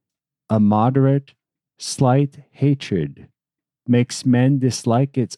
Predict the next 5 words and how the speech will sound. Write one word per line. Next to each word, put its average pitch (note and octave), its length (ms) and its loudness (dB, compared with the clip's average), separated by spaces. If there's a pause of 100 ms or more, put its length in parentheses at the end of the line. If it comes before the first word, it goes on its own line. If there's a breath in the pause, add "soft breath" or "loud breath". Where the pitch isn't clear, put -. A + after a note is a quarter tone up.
object C#3 580 -2
and A2+ 200 0
avoid A2+ 540 -2
his G#2+ 260 -4
society. F2 880 -6